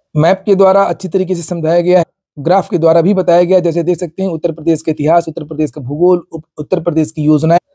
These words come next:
सब कुछ आपको इस पुस्तक में मिल जाएगा। तो इस पब्लिकेशन की जितनी भी बुक्स हैं वो काफ़ी अच्छी हैं, चाहे वो सामान्य हिंदी के प्रश्न हो, चाहे वो पुलिस कांस्टेबल का प्रैक्टिस सेट हो और चाहे वो उत्तर प्रदेश स्पेशल हो।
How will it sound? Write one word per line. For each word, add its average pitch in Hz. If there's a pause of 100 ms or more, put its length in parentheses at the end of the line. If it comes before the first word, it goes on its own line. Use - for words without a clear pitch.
(160)
सब -
कुछ 220
आपको 180
इस 202
पुस्तक 156
में 214
मिल 170
जाएगा। 151 (400)
तो 294
इस -
पब्लिकेशन 214
की 247
जितनी 208
भी 240
बुक्स 175
हैं 233
वो 214
काफ़ी 185
अच्छी 202
हैं, 226
चाहे 185
वो 175
सामान्य 175
हिंदी 165
के 180
प्रश्न 185
हो, 196
चाहे 170
वो 165
पुलिस 165
कांस्टेबल 160
का 151
प्रैक्टिस 156
सेट 196
हो 214
और 208
चाहे 170
वो 170 (320)
उत्तर 165
प्रदेश 180 (100)
स्पेशल 160
हो। 135